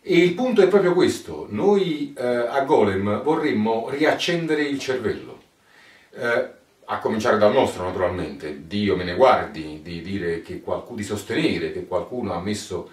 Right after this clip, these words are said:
ha spento il cervello, come si diceva una volta, ha messo il cervello all'ammasso. Il pro-, allora il punto non è essere di sinistra o di, o di destra, il punto è,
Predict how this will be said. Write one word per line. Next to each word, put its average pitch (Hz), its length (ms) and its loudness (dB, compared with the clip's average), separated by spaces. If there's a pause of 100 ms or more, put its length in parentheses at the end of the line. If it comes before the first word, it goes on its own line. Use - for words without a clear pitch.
(180)
ha 95 140 -6
spento 143 420 0
il 107 80 -2
cervello, 87 460 -4
come 87 200 -8
si 87 120 -12
diceva 98 240 -4
una 98 100 -4
volta, 104 260 0
ha 90 40 -6
messo 92 220 -8
il - 40 -6
cervello 107 380 -2
all'ammasso. - 540 -4 (1120)
Il 139 140 -6
pro-, - 140 4
allora 190 380 6
il 196 100 -4
punto 208 260 2
non 208 140 6
è - 280 2
essere 120 360 0
di 120 60 -4
sinistra 123 400 -4
o 110 40 2
di, 110 80 0
o 117 320 2
di 113 80 -4
destra, 98 320 -2
il 120 80 -2
punto 185 380 2
è, 208 380 4